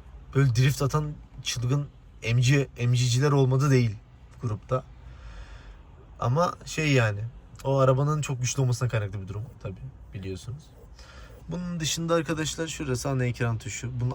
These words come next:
aynısından bir de şurada var. Dörtlüğün hemen sağ tarafında. Ee, burası klima. Kısa yollarda da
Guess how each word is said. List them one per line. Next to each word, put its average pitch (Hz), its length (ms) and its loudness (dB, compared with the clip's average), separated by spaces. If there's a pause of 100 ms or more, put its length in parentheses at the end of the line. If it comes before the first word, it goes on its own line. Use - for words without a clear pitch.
aynısından 135 760 2
bir 117 80 4
de 113 60 2
şurada 101 360 -4
var. - 220 -12 (760)
Dörtlüğün 113 420 -2
hemen 113 260 0 (220)
sağ 101 220 -6
tarafında. 98 420 -10 (1000)
Ee, 120 300 4
burası 170 720 0 (240)
klima. 131 320 2 (1200)
Kısa 156 240 -4
yollarda 151 480 4
da 123 160 6